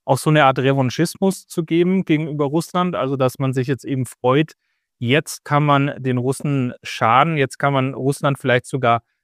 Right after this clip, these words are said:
zerstören. Wie schätzen Sie das ein? Also, sollte man auf diese Länder hören oder sollte da gerade Deutschland auch, ähm, etwas,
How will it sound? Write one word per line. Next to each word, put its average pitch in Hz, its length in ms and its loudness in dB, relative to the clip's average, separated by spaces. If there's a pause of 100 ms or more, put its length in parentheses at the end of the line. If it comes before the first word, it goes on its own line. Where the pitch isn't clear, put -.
(120)
zerstören. 143 600 0
Wie 135 80 0
schätzen - 340 -2
Sie 143 140 -2
das 139 320 0
ein? 117 200 -2
Also, 123 240 -4
sollte 143 480 -2
man 147 200 0
auf 123 300 -6 (220)
diese 151 260 -4
Länder 131 400 -2
hören 165 420 -2
oder 156 440 -2 (220)
sollte 143 320 -4
da 131 120 0
gerade 135 300 0
Deutschland 143 520 -2
auch, 127 360 -6
ähm, 123 440 -6
etwas, 120 720 -8